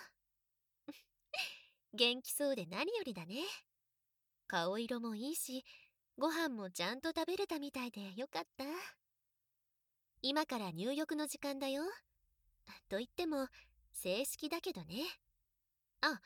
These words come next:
正式っていうのはね、タオルを使った洗浄方法のこと。このタオルとお湯を使って、君の体を拭き上げるの。残念だけど、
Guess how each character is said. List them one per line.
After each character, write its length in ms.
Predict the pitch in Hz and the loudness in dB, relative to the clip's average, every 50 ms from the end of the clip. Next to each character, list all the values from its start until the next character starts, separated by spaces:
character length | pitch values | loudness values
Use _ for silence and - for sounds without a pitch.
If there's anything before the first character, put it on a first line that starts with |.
| - - - _ _ _ _ _ _ _ _ | -16 -20 -20 _ _ _ _ _ _ _ _
正 320 | - - - 294 349 403 | -2 0 4 4 4 4
式 220 | 392 - - - 370 | 2 0 -2 -4 -6
っ 60 | 370 - _ - | -6 -6 _ -2
て 160 | 349 339 330 | 0 2 2
い 80 | 302 320 | 2 2
う 80 | 339 339 | 2 2
の 120 | 302 247 | 2 0
は 120 | 180 165 160 | -2 -4 -4
ね、 160 | 170 226 311 349 - - - - - _ _ _ _ _ _ _ _ - | -4 -2 -2 -4 -4 -10 -18 -20 -20 _ _ _ _ _ _ _ _ 6
タ 80 | 320 370 427 | 8 8 8
オ 60 | 466 440 | 8 6
ル 100 | 415 330 | 4 2
を 60 | 277 | 0
使 220 | - - - 240 | -2 -4 -2 -2
っ 40 | 233 - _ | -2 -2 _
た 160 | 247 240 240 | -2 0 0
洗 280 | - - 214 247 277 | 0 0 -2 -2 0
浄 180 | 269 311 339 330 | 0 0 0 0
方 180 | 330 370 392 403 | 0 0 0 2
法 200 | 415 415 349 269 | 2 0 0 0
の 100 | 220 196 | -2 -6
こ 140 | - 202 | -6 -8
と。 180 | - - 233 - - _ _ _ _ _ _ _ _ _ _ _ _ _ _ _ _ _ _ _ _ _ _ _ _ _ _ _ _ _ - - | -6 -6 -6 -6 -6 _ _ _ _ _ _ _ _ _ _ _ _ _ _ _ _ _ _ _ _ _ _ _ _ _ _ _ _ _ -8 0
こ 140 | - 269 285 | 2 2 4
の 160 | 320 349 370 | 4 2 2
タ 240 | - - 381 392 392 | 2 2 2 4 4
オ 100 | 392 359 | 4 4
ル 120 | 320 285 | 2 0
と 160 | - 208 180 | -2 -4 -6
お 60 | 160 160 | -6 -4
湯 160 | 160 196 220 | -4 -4 -4
を 120 | 233 247 | -4 -4
使 260 | - - - - 262 | -6 -8 -6 -6 -6
っ 20 | 247 | -8
て、 300 | - _ - 269 262 - - - - - _ _ _ _ _ | -8 _ -4 -4 -4 -4 -6 -14 -20 -20 _ _ _ _ _
君 280 | - 208 208 220 247 254 | -6 -4 -2 0 0 0
の 100 | 262 262 | 0 0
体 420 | - 262 254 254 247 254 240 240 | 0 0 0 0 0 0 -2 -2
を 60 | 233 | -4
拭 120 | - - - | -6 -8 -10
き 200 | - 214 226 262 | -6 -4 -2 -2
上 60 | 302 | 0
げ 140 | 311 359 359 | 0 0 0
る 80 | 349 294 | 0 0
の。 140 | 262 254 - _ _ _ _ _ _ _ _ _ _ _ _ _ _ _ _ _ _ _ _ _ - | 0 -2 -4 _ _ _ _ _ _ _ _ _ _ _ _ _ _ _ _ _ _ _ _ _ -14
残 320 | 202 185 170 170 185 202 226 | -10 -6 -4 -2 -2 -2 0
念 180 | 269 277 277 | 0 0 0
だ 120 | 262 262 - | -2 -4 -6
け 120 | - 214 | -6 -6
ど、 180 | 214 208 208 | -4 -4 -4